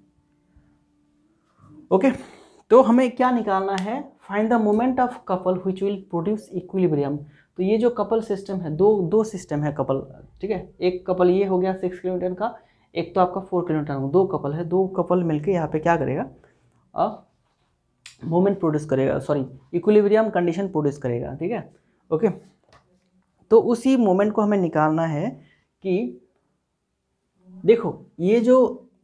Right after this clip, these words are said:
फ़ोर किलो न्यूटन वाला कपल है, ये इसको इस तरफ घुमाने की कोशिश करेगा, इस तरफ घुमाने की कोशिश करेगा, ठीक है।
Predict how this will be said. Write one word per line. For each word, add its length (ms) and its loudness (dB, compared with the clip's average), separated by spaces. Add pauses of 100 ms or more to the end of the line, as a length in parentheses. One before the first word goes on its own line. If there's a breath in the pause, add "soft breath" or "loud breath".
(120)
फ़ोर 180 2
किलो 140 2
न्यूटन 260 2
वाला 200 4
कपल 280 -2
है, 120 -2
ये 200 2
इसको 360 -2
इस 180 -8
तरफ 180 0
घुमाने 340 4
की 120 0
कोशिश 280 -4
करेगा, 260 -8
इस 220 -14
तरफ 200 0
घुमाने 400 0
की 180 -6
कोशिश 300 -4
करेगा, 280 -4
ठीक 140 -4
है। 140 -10